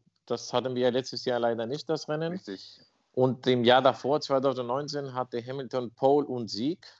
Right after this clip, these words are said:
Speaker 1: rein,
Speaker 2: Ja.
Speaker 1: ähm, gefahren. Also ja, auf jeden Fall wird's spannend und interessant zu
Speaker 2: Hoffen
Speaker 1: sehen, ob's
Speaker 2: wir.
Speaker 1: dieses Jahr auch so wird. Ja.
Speaker 2: Monaco ist natürlich immer ein Highlight und, äh,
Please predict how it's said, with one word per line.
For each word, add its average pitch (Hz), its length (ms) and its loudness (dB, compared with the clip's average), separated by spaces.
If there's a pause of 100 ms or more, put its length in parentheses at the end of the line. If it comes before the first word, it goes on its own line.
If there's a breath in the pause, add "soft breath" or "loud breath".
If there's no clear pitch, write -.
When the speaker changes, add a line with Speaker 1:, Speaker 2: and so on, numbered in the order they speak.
(120)
Speaker 1:
rein, 127 220 -2
Speaker 2:
Ja. 110 160 4
Speaker 1:
ähm, 131 160 -8
gefahren. 135 720 -2
Also 120 600 -2
ja, 113 200 0
auf 104 140 -2
jeden 120 160 -4
Fall 123 320 0
wird's 120 160 -4
spannend 143 480 -4
und 127 360 -10 (340)
interessant 117 500 -2
zu 127 80 -4
Speaker 2:
Hoffen 127 140 6
Speaker 1:
sehen, 127 100 2
ob's 101 120 0
Speaker 2:
wir. 90 40 -8
Speaker 1:
dieses 117 220 -2
Jahr 110 120 2
auch 147 120 0
so 104 180 -6
wird. 92 260 -4
Ja. 104 200 -8 (120)
Speaker 2:
Monaco 107 440 4
ist 131 120 2
natürlich 120 380 0
immer 120 160 0
ein 104 120 -4
Highlight 113 500 0
und, 107 360 -14
äh, 101 300 -6